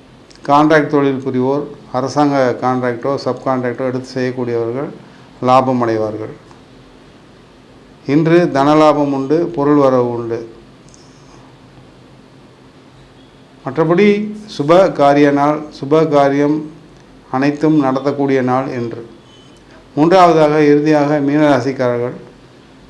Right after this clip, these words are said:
மீனராசிக்கு ஐந்தாம் அதிபதியான சந்திரன் இரண்டாம் வீட்டில் இரண்டாம் வீட்டு அதிபதியுடன் இணைந்து காணப்படுகிறார்.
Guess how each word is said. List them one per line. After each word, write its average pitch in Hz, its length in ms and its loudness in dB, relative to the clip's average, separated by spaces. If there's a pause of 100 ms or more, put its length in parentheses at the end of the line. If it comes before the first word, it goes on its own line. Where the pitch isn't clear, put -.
மீனராசிக்கு 160 680 2 (220)
ஐந்தாம் 165 360 2
அதிபதியான 143 500 2 (100)
சந்திரன் 135 440 -4
இரண்டாம் 139 380 0
வீட்டில் 139 280 -4 (680)
இரண்டாம் 151 380 4
வீட்டு 147 260 0
அதிபதியுடன் 135 600 -2 (100)
இணைந்து 135 360 -2
காணப்படுகிறார். 117 720 -4